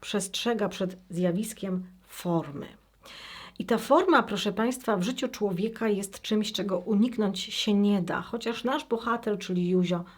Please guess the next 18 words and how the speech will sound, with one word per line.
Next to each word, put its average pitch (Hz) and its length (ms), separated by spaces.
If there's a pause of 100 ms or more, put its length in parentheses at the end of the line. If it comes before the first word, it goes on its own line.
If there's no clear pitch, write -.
(180)
próbuje. 180 640 (600)
Powieść 381 320
zaczyna 262 360
się 240 140
już 226 200
od 226 140
samego 220 340
początku 214 520
w 185 80
sposób 180 440
nonsensowny, 180 880
bo 175 240
trzydziestoletni 196 800
mężczyzna, 208 560
który 180 240
napisał 185 440
pierwszą 180 420
powieść, 202 520